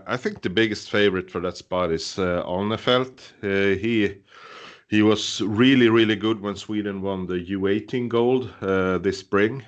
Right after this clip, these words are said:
Uh, he was the starter there and was really good in the, in the medal games there. And, uh, he has also, uh, you know, there,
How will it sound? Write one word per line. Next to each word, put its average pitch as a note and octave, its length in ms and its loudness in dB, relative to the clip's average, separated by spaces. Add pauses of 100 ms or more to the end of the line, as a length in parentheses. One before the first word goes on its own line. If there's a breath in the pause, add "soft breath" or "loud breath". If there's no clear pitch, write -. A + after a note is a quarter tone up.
Uh, F2+ 360 -2 (500 loud breath)
he F2+ 60 -4
was F#2 200 0
the G2 80 -6
starter G2+ 480 2
there G2 340 2
and F2 320 -4
was F#2 240 -8
really G#2+ 400 4
good F#2+ 240 0
in F#2 140 -4
the, F2+ 260 -8
in F#2 120 -12
the F2+ 80 -6
medal F#2 260 -4
games F#2 420 -8
there. G2 280 -4
And, E2 200 -6 (500 soft breath)
uh, E2 500 -2
he E2+ 120 -4
has G2 200 0
also, G#2 640 2 (840 loud breath)
uh, F2 560 0 (840 loud breath)
you A2 80 -10
know, B2+ 300 -2 (640 loud breath)
there, B2+ 280 0